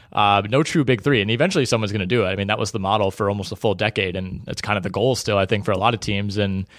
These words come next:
it's a little bit harder to do salary cap wise, but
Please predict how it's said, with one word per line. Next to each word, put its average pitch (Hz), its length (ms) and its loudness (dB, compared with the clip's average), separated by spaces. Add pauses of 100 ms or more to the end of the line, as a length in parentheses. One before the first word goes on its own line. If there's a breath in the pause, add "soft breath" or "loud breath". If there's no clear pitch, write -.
(340 loud breath)
it's 127 100 2
a 127 60 4
little 127 140 4
bit 113 120 2
harder 113 240 4
to 101 80 -2
do 123 380 2
salary 120 340 2
cap 135 240 0
wise, 147 340 2
but 107 400 0